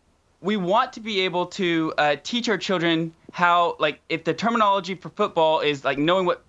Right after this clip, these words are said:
fourth and thirteen is, if we're trying to teach our kids how to be saints, they need to know what the virtues are.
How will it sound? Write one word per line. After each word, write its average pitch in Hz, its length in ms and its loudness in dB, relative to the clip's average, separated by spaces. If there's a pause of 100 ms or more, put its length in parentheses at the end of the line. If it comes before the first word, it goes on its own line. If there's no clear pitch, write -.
fourth 170 240 -2
and 160 120 -4
thirteen 156 440 0
is, 117 320 -2 (1200)
if 170 180 2
we're 175 180 2
trying 196 360 0
to 190 100 -12
teach 190 220 -6
our 175 60 -2
kids 175 400 -4
how 175 220 2
to 170 60 -2
be 147 140 -4
saints, 190 500 -2
they 175 120 2
need 196 120 0
to 180 80 0
know 185 180 2
what 180 160 -2
the 180 60 -4
virtues 202 420 -2
are. 85 240 -2